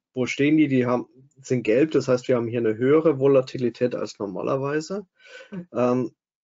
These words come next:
sind aber eher im bullischen Bereich angesiedelt als im, äh, bärischen. Und dann, ähm, gehe ich hier in die Sektoren rein und dann wird mir sofort gesagt, okay, welche Sektoren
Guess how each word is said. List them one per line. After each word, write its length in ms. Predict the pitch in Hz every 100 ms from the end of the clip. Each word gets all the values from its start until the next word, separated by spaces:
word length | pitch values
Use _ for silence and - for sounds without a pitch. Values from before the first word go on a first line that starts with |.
| _ _ _
sind 280 | _ - 156
aber 320 | 160 147 135 - _ _ -
eher 340 | 143 175 180
im 160 | 139 127
bullischen 680 | 160 180 175 175 165 151
Bereich 440 | 147 123 131 135 123
angesiedelt 800 | 143 143 135 131 135 131 131
als 300 | - 107 107
im, 360 | 87 107 117 127 _ - - - _
äh, 340 | - 123 110 107 -
bärischen. 600 | 110 101 82 - 87 - _ _ _
Und 160 | 135 131
dann, 380 | 139 151 147 -
ähm, 460 | 123 123 120 107 -
gehe 220 | 131 139
ich 80 | 131
hier 100 | 139
in 60 |
die 100 | 123
Sektoren 460 | 113 110 - 147 165
rein 360 | 143 139 143 127
und 100 | 117
dann 140 | 123
wird 160 | 131 135
mir 140 | 131
sofort 420 | 127 117 139 135
gesagt, 320 | 147 127 127
okay, 280 | 175 180 160
welche 260 | 131 131 131
Sektoren 720 | 123 110 - 131 143 139